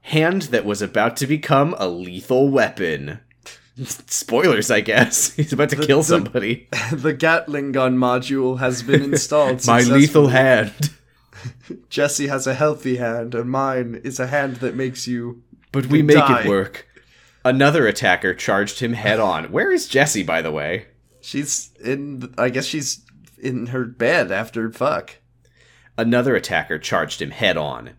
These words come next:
Speaker 1: Kyle stepped aside and put his hand on the guy's forehead.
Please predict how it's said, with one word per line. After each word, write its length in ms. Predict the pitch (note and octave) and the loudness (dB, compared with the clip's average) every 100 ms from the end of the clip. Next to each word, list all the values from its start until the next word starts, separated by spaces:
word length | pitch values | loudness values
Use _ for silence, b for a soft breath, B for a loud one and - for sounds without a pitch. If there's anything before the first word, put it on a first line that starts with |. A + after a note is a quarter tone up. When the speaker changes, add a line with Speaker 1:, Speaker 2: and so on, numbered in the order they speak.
| - | -6
Speaker 1:
Kyle 280 | - F#2+ | -2 0
stepped 340 | E2 - A2 - | -2 0 0 0
aside 380 | B2+ A#2+ D#2+ E2+ | -2 0 0 -2
and 120 | - | -4
put 160 | C#3 | -2
his 140 | C3 C3 | 0 0
hand 240 | C3 A2+ F2 | -2 -2 -4
on 80 | |
the 60 | F2 | -6
guy's 300 | F#2 F#2 F#2 | -2 -2 -2
forehead. 520 | - A2 G2 D2 C#2 | -4 -4 -4 -6 -8